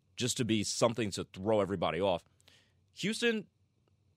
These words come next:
they do, they change, they can morph, particularly on who their pitcher is day to day. They can, they can morph in approach and in playing style.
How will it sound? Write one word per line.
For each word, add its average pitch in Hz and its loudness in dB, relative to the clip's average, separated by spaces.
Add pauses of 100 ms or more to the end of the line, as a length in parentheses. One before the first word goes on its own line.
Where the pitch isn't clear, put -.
(960)
they 143 2 (180)
do, 247 -2 (520)
they 147 0
change, 147 -4 (300)
they 147 0
can 220 0
morph, 113 0 (420)
particularly 135 0
on 98 0
who 127 0
their 104 2
pitcher - -4
is 120 2
day 104 -2
to 95 -2
day. 104 0 (1200)
They 131 2
can, - -6
they 123 0
can 127 -6
morph 107 -2
in 104 -4
approach - 0 (1500)
and 113 0
in 107 -2
playing 104 -4
style. 50 -10